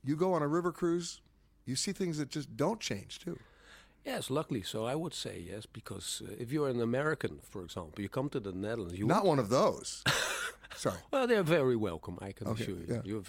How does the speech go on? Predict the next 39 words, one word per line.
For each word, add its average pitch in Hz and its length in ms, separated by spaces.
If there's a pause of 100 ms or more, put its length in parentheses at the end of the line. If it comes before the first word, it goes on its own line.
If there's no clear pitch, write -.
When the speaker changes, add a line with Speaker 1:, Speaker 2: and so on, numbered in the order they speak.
Speaker 2:
very 87 180
welcome 85 400
in 82 40 (140)
the 87 60
Netherlands. 87 420 (180)
And, 92 200
uh, 95 260
I 107 40
love 110 260
to - 100
have, 92 180
uh, 95 100
all 87 120
these 87 340
American 87 440
guests. 87 500 (880)
Um, 95 560 (220)
you 147 140
want 165 140
to - 60
show - 360 (320)
where 101 240
you're 98 260
from, 87 300 (200)
yes, 95 380 (300)
and, 95 200
uh, 95 380 (400)
it's, - 380
uh, 92 420 (100)
it's - 180
amazing 135 380
to - 80
Americans - 480
because - 280
your 143 120
country 139 280
is - 60
quite 117 260
young 95 200